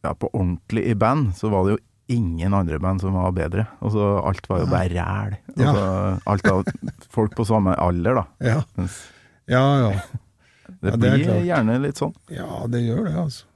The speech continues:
Speaker 2: Men, eh, jeg er veldig glad for at, eh, altså,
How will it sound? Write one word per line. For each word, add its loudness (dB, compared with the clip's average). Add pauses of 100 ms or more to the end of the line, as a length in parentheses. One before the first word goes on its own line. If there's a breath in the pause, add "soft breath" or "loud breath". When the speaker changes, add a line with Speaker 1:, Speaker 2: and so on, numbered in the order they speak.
(120)
Speaker 2:
Men, 2
eh, 4
jeg 4
er 4
veldig 2
glad 0
for 0
at, -2
eh, 0
altså, 0